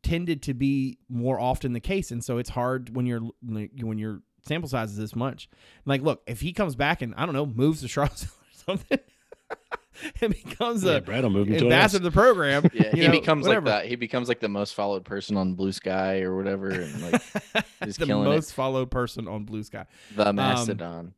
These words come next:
Speaker 3: But,
Speaker 1: I
Speaker 3: like,
Speaker 1: think
Speaker 3: also, I think, like, there's nothing he could have really done from a basketball standpoint to go above, like, a C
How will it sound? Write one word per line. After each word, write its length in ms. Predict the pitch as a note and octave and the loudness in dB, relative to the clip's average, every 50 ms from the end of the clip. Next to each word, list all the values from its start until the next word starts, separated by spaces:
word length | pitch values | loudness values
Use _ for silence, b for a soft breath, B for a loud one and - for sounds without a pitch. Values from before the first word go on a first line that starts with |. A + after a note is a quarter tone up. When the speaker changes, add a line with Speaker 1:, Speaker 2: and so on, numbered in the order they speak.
| _ _ B2+ | _ _ 2
Speaker 3:
But, 160 | A#2+ B2+ C3 | 4 6 8
Speaker 1:
I 40 | C3+ | 8
Speaker 3:
like, 100 | C3+ A#2+ | 6 6
Speaker 1:
think 100 | A#2 B2 | 6 6
Speaker 3:
also, 640 | C3+ C#3 - - C#3+ C3 A#2+ A2+ A2 F#2+ - - _ - | 4 4 2 2 0 2 2 0 -2 -4 -8 -10 _ -8
I 100 | A#2 A2 A2 | -6 -6 -4
think, 200 | - C3+ B2+ B2 | -4 -4 -2 0
like, 240 | A#2 A2+ G#2 F#2+ - - | 2 2 2 0 -2 -6
there's 320 | G2 A2+ A2+ G#2+ G#2 G#2+ A#2 | -4 0 2 2 2 2 4
nothing 300 | A2+ A#2 - C3+ B2 A#2 | 2 4 4 2 0 0
he 100 | A#2+ A2+ | -2 -2
could 220 | - - B2+ A#2 | -2 0 0 0
have 100 | A2+ G#2 | 0 0
really 220 | G#2+ G#2+ G#2 G2+ | 0 0 0 -2
done 260 | F#2+ G2 G2 G#2+ G#2+ G#2 | -2 -2 -2 -2 -2 -2
from 140 | A2+ G#2 | -4 -4
a 80 | G2 F2 | -4 -4
basketball 420 | F2 F2 F#2 F#2+ - - F#2 F#2+ | -2 -4 -4 -4 -6 -8 -8 -8
standpoint 420 | F#2+ - G2+ F#2+ F2+ G2 F#2+ F2+ - | -8 -6 -6 -6 -6 -6 -8 -10 -10
to 60 | F#2 | -10
go 200 | F2 F#2 F2 F2 | -8 -6 -6 -6
above, 260 | E2+ E2+ F#2 F#2 F2+ | -6 -6 -8 -8 -6
like, 160 | F#2+ F2+ D#2+ | -8 -10 -10
a 100 | D2+ C#2+ | -12 -14
C 500 | - - - - G2+ F#2 E2+ E2 F#2 - | -14 -12 -10 -10 -10 -10 -12 -14 -18 -20